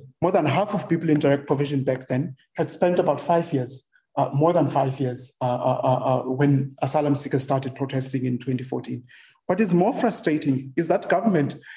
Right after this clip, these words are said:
created a situation now where a person who arrived here six months ago is allowed to work. But a person who has been in direct provision for five years, going through the appeals, a long and protracted appeals process and judicial review process,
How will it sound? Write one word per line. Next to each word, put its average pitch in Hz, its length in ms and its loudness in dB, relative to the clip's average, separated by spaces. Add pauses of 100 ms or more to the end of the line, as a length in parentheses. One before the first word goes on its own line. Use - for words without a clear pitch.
(140)
created 233 420 2
a - 20 -2
situation 156 760 0
now 135 480 -2 (360)
where 160 400 0 (460)
a 165 60 2
person 233 380 2
who 185 160 4
arrived 156 460 2
here 135 140 0
six - 300 -4
months 156 220 -2
ago 127 240 -8
is 139 140 -4
allowed 143 280 -2
to - 120 -16
work. - 120 -16 (800)
But 160 100 0
a 165 60 -2
person 202 400 2
who 170 100 2
has 151 160 2
been 175 200 2
in 185 120 2
direct 135 320 -2
provision 135 340 -4
for - 140 -6
five 170 380 0
years, 131 200 -2 (120)
going 165 240 4
through 156 220 -2
the 135 140 -2
appeals, 160 440 -4 (340)
a 135 40 -2
long 165 520 2
and 135 140 -4
protracted 147 600 -2
appeals 160 420 -2
process 143 420 -2
and 123 140 -2
judicial 143 380 0
review 139 300 -2
process, 143 400 -6